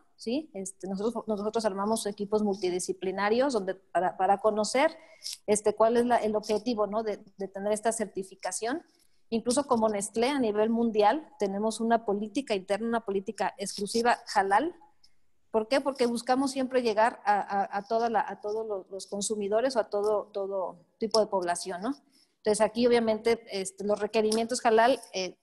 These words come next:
pues, eh, como, como se ha mencionado, ¿no? Es, es buscar solamente tener productos saludables o aquello que no es permitido para cierta parte de la población, pues, buscar cómo no introducirlo,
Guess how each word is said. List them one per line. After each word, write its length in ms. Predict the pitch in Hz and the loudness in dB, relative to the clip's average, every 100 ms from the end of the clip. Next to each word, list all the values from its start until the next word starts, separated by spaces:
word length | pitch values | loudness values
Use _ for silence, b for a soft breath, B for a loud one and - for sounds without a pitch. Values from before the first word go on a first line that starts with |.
| 190 - | -14 -8
pues, 200 | - 202 | -4 -2
eh, 100 | 220 | -2
como, 280 | - 202 202 | -4 -4 -4
como 260 | - 214 214 | -4 -2 0
se 80 | 226 | 0
ha 60 | |
mencionado, 520 | 262 262 247 208 240 | 0 0 0 0 0
¿no? 120 | 202 214 | -2 -4
Es, 100 | - | -4
es 220 | 208 208 | -6 -6
buscar 360 | 208 - 214 | -8 -2 0
solamente 540 | 208 220 214 208 202 208 | 0 -2 -2 -2 -8 -10
tener 380 | 208 180 190 - | -8 -8 -10 -4
productos 480 | 208 196 196 196 - | -4 -4 -4 -8 -4
saludables 720 | - 226 226 220 220 254 185 - | 0 2 4 4 2 0 -4 -2
o 220 | 208 196 | -2 -2
aquello 340 | 190 214 233 | -2 -2 0
que 80 | 226 | -2
no 80 | 208 | -4
es 80 | 226 | -2
permitido 640 | 269 254 214 233 220 214 | 0 0 -4 -4 -4 -2
para 260 | 190 185 185 | -2 -4 -4
cierta 300 | - 202 226 | -6 -4 -2
parte 240 | 220 220 | -2 0
de 60 | 214 | -2
la 120 | 196 | -2
población, 460 | 208 214 214 277 302 | -2 -4 -4 -6 -6
pues, 160 | 202 | -8
buscar 380 | 185 180 - 190 | -8 -8 -6 -4
cómo 260 | - 202 202 | -4 -4 -2
no 160 | 202 226 | 0 0
introducirlo, 800 | 214 254 269 262 311 247 269 | 0 0 0 -2 0 0 -4